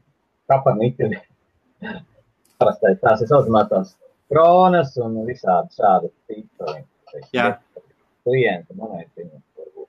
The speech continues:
Speaker 2: Aha, jā.
Speaker 1: Ā, tās ir saucamās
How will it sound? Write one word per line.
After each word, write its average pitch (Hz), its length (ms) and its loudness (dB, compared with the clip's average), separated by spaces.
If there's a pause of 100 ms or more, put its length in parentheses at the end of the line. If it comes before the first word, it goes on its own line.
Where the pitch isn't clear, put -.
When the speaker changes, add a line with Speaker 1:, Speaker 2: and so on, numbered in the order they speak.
Speaker 2:
Aha, 139 240 -4 (180)
jā. 123 160 -6 (1040)
Speaker 1:
Ā, 98 760 2 (1160)
tās 117 240 4
ir 120 200 2
saucamās 123 680 2